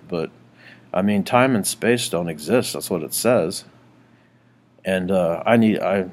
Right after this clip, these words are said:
I know I can say all day, "That's what it says," but I need to start quoting scripture on, on some of this stuff. But, um, anywho,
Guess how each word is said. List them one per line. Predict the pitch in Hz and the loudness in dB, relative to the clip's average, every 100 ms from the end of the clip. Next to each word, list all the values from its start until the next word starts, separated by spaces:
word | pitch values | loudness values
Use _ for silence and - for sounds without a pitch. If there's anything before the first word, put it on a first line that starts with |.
| - | -8
I | 92 | -4
know | 87 85 | 0 0
I | 85 | -2
can | - 90 | -4 -8
say | - 85 85 - - | -4 -2 -2 -6 -10
all | - 87 | -4 -2
day, | 85 85 | 0 0
"That's | 82 92 | 0 0
what | 113 95 | 2 2
it | 92 | 0
says," | 107 98 78 64 | 2 2 0 -4
but | - 58 - | -6 -6 -2
I | |
need | 95 87 | -2 -4
to | 76 | -6
start | - 78 - | -4 -4 -4
quoting | - 90 78 71 | -6 -6 -4 -8
scripture | - 90 - 69 73 | -8 -6 -4 -6 -6
on, | 60 | -8
on | - | -10
some | - 85 | -6 -6
of | 82 | -6
this | 67 | -8
stuff. | - 73 71 - | -6 -4 -6 -8
But, | - 64 - - - - - - - | -12 -12 -14 -20 -20 -20 -20 -20 -8
um, | - 101 85 76 82 - - _ _ _ _ _ _ - | 0 2 2 0 -8 -16 -20 _ _ _ _ _ _ -2
anywho, | 113 107 95 92 | 2 2 0 -2